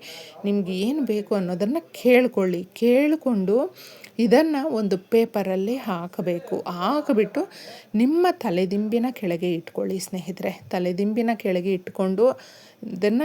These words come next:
ಸೀದಾ ನೀವು ಇನ್ನ ಮಲ್ಕೊಳ್ಬೇಕು. ಅದು ಮತ್ತೆ ನಾವು ಹಾಸಿಗೆ ಮೇಲೆ ಮಲ್ಕೊಂಡಾದ್ಮೇಲೆ ಏನ್ ಮಾಡ್ತೀವಿ, ಫೋನ್ ಏನಾದ್ರೂ ನಿದ್ದೆ ಬಂದಿಲ್ಲ ಅಂದ್ರೆ ಫೋನ್ ಏನಾದ್ರೂ ನೋಡ್ಕೊಂಡು ಇದ್ಬಿಡ್ತೀವಿ. ಆ ತಪ್ಪನ್ನ ಮಾಡೋದಕ್ಕೆ ಹೋಗ್ಬೇಡಿ. ಆ ಥರ ನೀವು ಮಾಡೋಕ್ಕೋದ್ರೆ ಇಷ್ಟೊತ್ತು ನೀವು ಮಾಡಿರ್ತೀರ ನೋಡಿ,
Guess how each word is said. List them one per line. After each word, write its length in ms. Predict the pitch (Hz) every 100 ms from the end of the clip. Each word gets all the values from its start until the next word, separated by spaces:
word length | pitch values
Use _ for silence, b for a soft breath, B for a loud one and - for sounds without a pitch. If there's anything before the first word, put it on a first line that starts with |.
| 330
ಸೀದಾ 520 | - 202 208 240 254
ನೀವು 240 | 214 190
ಇನ್ನ 180 | 208 196
ಮಲ್ಕೊಳ್ಬೇಕು. 1160 | 320 240 175 170 202 - 247 196 175 170 190 175 B B B
ಅದು 640 | 196 196 180 185 190 180 - 208
ಮತ್ತೆ 360 | 202 202 - 240
ನಾವು 200 | 226 202
ಹಾಸಿಗೆ 340 | 180 - -
ಮೇಲೆ 220 | 185 180
ಮಲ್ಕೊಂಡಾದ್ಮೇಲೆ 1000 | 185 165 175 - 240 202 190 175 180 175
ಏನ್ 140 | 175 175
ಮಾಡ್ತೀವಿ, 440 | 170 170 180 202
ಫೋನ್ 460 | 208 - 208 233 240
ಏನಾದ್ರೂ 380 | 202 190 170 175
ನಿದ್ದೆ 300 | 170 160 180
ಬಂದಿಲ್ಲ 380 | 190 180 175
ಅಂದ್ರೆ 160 | 180 190
ಫೋನ್ 440 | 208 - 226 240
ಏನಾದ್ರೂ 380 | 220 196 180 175
ನೋಡ್ಕೊಂಡು 600 | 185 165 170 185 185 196
ಇದ್ಬಿಡ್ತೀವಿ. 560 | 185 160 170 175 185 254 B B B B -
ಆ 100 | 202
ತಪ್ಪನ್ನ 600 | - 208 202 - 196 196
ಮಾಡೋದಕ್ಕೆ 600 | 233 202 185 196 196 -
ಹೋಗ್ಬೇಡಿ. 400 | 190 170 180 175 -
ಆ 180 | 190 214
ಥರ 200 | 233 214 220 240 214
ನೀವು 240 | 196 202
ಮಾಡೋಕ್ಕೋದ್ರೆ 840 | 185 180 180 226 220 190 180 240 B B B -
ಇಷ್ಟೊತ್ತು 560 | 196 - - 262 - 311
ನೀವು 200 | 294 226
ಮಾಡಿರ್ತೀರ 560 | 185 175 185 170 185 180
ನೋಡಿ, 320 | 170 170 175